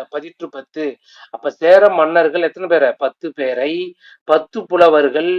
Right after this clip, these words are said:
தலா பத்து பாடல்கள் வீதம் பாடிய நூறு பாடல்களின் தொகுப்பு தான் இந்த பதிற்று பத்து அப்படின்னு சொல்றோம். அடுத்ததா இந்த எட்டு தொகையில புறத்திணை நூல்கள்ல ஒண்ணுதான் இந்த பதிற்று பத்து அப்படின்னு சொல்றோம்.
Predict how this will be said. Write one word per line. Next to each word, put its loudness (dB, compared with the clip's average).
தலா 4
பத்து -4
பாடல்கள் 0
வீதம் -20
பாடிய -2
நூறு -2
பாடல்களின் 0
தொகுப்பு -12
தான் -2
இந்த -8
பதிற்று -4
பத்து -6
அப்படின்னு -18
சொல்றோம். -4
அடுத்ததா 2
இந்த 4
எட்டு -4
தொகையில 2
புறத்திணை 0
நூல்கள்ல -4
ஒண்ணுதான் 0
இந்த -4
பதிற்று -12
பத்து -14
அப்படின்னு -12
சொல்றோம். -12